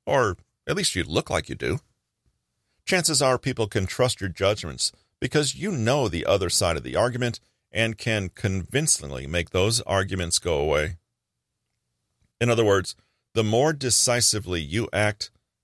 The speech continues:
the more credible you appear. Gain social proof. When other credible people recommend you, chances are people will be less suspicious of you.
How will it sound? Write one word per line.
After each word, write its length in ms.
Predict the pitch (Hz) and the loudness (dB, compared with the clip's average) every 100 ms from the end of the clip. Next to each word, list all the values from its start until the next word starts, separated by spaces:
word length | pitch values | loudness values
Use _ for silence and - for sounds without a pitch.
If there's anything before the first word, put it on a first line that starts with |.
| _ | _
the 80 | 101 | 0
more 220 | 95 95 | 4 2
credible 600 | - - 107 98 80 78 | 0 -2 0 2 0 -4
you 180 | 76 78 | -4 -4
appear. 520 | - - 90 78 73 - _ _ _ _ _ _ _ _ _ _ _ _ _ _ _ _ _ _ _ _ _ - | -4 -4 -4 -4 -6 -12 _ _ _ _ _ _ _ _ _ _ _ _ _ _ _ _ _ _ _ _ _ -8
Gain 400 | 107 110 104 98 | 0 2 2 0
social 360 | - 101 - - | 2 2 0 -6
proof. 420 | - 160 110 - _ _ _ _ _ _ _ _ _ _ _ _ _ _ _ _ _ _ _ | -2 -2 -2 -16 _ _ _ _ _ _ _ _ _ _ _ _ _ _ _ _ _ _ _
When 220 | 123 120 - | 2 2 2
other 380 | 107 147 131 80 | 2 2 2 0
credible 500 | - - 104 87 85 | -4 2 2 2 -4
people 480 | - 107 98 87 85 | -2 -4 2 2 2
recommend 560 | 71 82 76 98 135 | 0 -2 -2 -2 -2
you, 200 | - - - _ _ _ | -4 -10 -16 _ _ _
chances 400 | - 147 151 104 | -2 0 0 0
are 280 | 101 135 98 | 2 2 0
people 480 | - 101 107 98 95 | 0 -2 2 2 2
will 100 | 101 | 0
be 140 | 110 | 0
less 320 | 101 107 - - | 2 2 2 0
suspicious 640 | - 117 - 180 - - | -2 -2 -2 -4 0 -2
of 120 | - | -2
you. 160 | 64 | -10